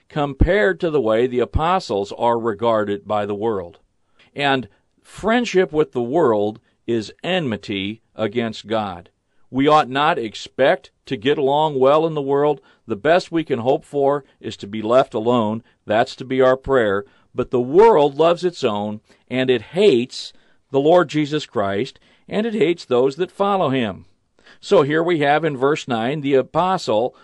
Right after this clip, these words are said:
pointing out the conditions of life, of what it was like to be an apostle, what it was like to be him. He said, "Well, how would you like to be me?" Here it is, verse nine. "For I think that God has sent forth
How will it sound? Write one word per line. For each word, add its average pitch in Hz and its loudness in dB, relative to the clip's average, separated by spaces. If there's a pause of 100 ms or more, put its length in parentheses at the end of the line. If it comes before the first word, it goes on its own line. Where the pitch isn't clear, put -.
(180)
pointing 196 0
out 117 -2
the 143 -4
conditions 202 -4
of 190 -2
life, 117 2 (260)
of 127 -8
what 226 4
it 220 2
was 185 2
like 123 0
to 151 -8
be 131 -4 (220)
an 156 -4
apostle, 156 0
what 165 6
it 180 2
was 165 2
like 120 2
to 151 0
be 143 2
him. 120 0 (400)
He 143 -8
said, 165 2
"Well, 139 4
how 165 4
would 180 6
you 160 0
like 151 0
to 160 -14
be 131 -4
me?" 127 -2 (520)
Here 160 0
it 156 2
is, 156 2
verse 139 -2
nine. 104 -4 (240)
"For 143 0
I 214 6
think 180 -4
that 156 -4
God 120 0
has 120 -2
sent 196 -6
forth 170 0